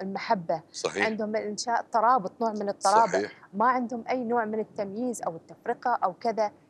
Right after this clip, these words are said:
Speaker 1: يكون عندهم حب المبادرة والمساعدة الخيرية. وكان عندك أكبر مثال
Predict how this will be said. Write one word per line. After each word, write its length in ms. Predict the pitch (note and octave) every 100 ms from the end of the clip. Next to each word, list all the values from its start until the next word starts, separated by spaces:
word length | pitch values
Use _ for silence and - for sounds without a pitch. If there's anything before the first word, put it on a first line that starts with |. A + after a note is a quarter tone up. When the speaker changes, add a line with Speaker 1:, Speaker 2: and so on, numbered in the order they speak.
| -
Speaker 1:
يكون 380 | F#3 - C4+ A#3+
عندهم 360 | A#3 A#3+ A3
حب 280 | - C4+ G3
المبادرة 600 | G#3+ G3+ F3 A3+ G#3+ G#3
والمساعدة 640 | F#3+ F#3 F#3 - G3+ G3+ G3+
الخيرية. 540 | - F#3 G3+ F3+ D#3+ _ _ _
وكان 260 | - A3+ A3+
عندك 280 | A3+ A3 -
أكبر 340 | - - A3+
مثال 420 | G#3+ G3 A#3+ A3+